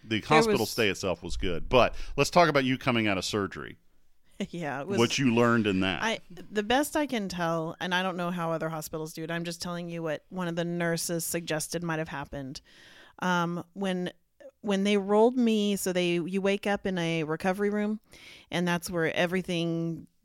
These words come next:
Speaker 2: they want you to come down off of all those heavy drugs. So I'm waking up. I don't remember anything about that on that end, on that surgery. But what I do <laughs> remember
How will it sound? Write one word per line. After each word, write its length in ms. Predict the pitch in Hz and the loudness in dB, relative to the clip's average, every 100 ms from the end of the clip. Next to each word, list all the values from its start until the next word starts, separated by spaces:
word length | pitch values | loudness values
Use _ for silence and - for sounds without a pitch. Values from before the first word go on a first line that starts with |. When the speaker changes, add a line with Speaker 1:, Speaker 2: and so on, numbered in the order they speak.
| - - | -12 0
Speaker 2:
they 120 | 180 | 2
want 320 | 175 170 - | 4 0 0
you 100 | 160 | -4
to 120 | - | -6
come 240 | - 180 170 | -6 -4 -2
down 260 | 156 160 | -2 -2
off 140 | 151 147 | -4 -6
of 100 | 151 | -6
all 120 | 151 | -4
those 160 | 135 | -6
heavy 240 | 156 165 143 | -8 -10 -4
drugs. 500 | 214 233 226 - - - - - - - - | 2 4 2 -4 -16 -18 -20 -20 -20 -16 -8
So 140 | - | -2
I'm 140 | 180 | -2
waking 340 | 175 165 165 180 | 0 -4 -4 -2
up. 320 | 202 202 - - - - | 0 0 -2 -12 -10 -4
I 100 | 196 | 2
don't 200 | 233 277 | 2 2
remember 380 | 208 208 202 - | 0 2 0 0
anything 460 | 202 214 208 196 | 0 0 0 -2
about 360 | 170 165 156 - | -2 -2 -4 -6
that 320 | 165 160 175 - _ _ _ _ - _ - _ _ _ _ _ _ _ _ _ | -6 -4 -6 -10 _ _ _ _ -20 _ -20 _ _ _ _ _ _ _ _ _
on 180 | 180 180 | -2 0
that 220 | 175 185 | 2 2
end, 320 | 202 208 208 - | 2 0 -2 -2
on 120 | 175 | -2
that 200 | 170 170 | 0 -2
surgery. 500 | - 202 202 214 220 240 _ _ _ _ _ - - - _ _ _ - | -2 -4 -2 -4 -4 -8 _ _ _ _ _ -20 -20 -20 _ _ _ -10
But 200 | 196 180 | -4 -2
what 160 | 196 190 | 0 -2
I 100 | 190 | -2
do 220 | 190 233 | -2 -2
<laughs> 20 | |
remember 600 | 262 - 254 226 226 220 | -2 -2 -2 0 0 -2